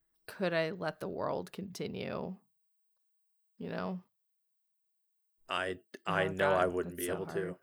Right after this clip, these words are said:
Speaker 1: So hard. I mean,
Speaker 2: So
Speaker 1: once you guys hear this, I'm really interested to see if you'd be able to. So you should at me at Hey It's Orchid and tell me, or let us know in our Discord, because I actually,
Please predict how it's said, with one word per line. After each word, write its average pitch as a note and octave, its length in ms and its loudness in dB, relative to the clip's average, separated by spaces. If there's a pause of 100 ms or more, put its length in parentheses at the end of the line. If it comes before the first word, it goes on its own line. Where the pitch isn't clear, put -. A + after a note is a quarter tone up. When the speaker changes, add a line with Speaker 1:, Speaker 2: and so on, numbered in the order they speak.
(1300)
Speaker 1:
So F3+ 360 -8
hard. F3 420 -6 (1700)
I A3 80 2
mean, A#3 160 6
Speaker 2:
So A3+ 60 4
Speaker 1:
once A#3 200 0
you A3 140 0
guys A3 240 -2
hear B3 180 -2
this, B3+ 180 -2
I'm G#3 120 2
really F#3+ 240 2
interested F#3 460 -2
to F3 60 -6
see D3 220 -4
if E3+ 140 -4
you'd D3 120 -4
be D3 140 0
able E3 220 0
to. - 260 -4
So D#3+ 140 -6
you - 120 -4
should - 180 -6
at - 240 2
me - 300 -4
at F#2+ 140 -4
Hey F#3+ 120 -2
It's - 200 -6
Orchid F#3 340 -10 (120)
and F#3 120 -6
tell F3+ 180 -8
me, F#3 260 -6 (320)
or F#3 320 -2
let F3+ 140 -2
us - 140 -6
know F3 120 -2
in - 80 -4
our E3+ 80 -4
Discord, - 480 -8
because F#3 180 -8
I F#3+ 180 -2
actually, F#3 500 -4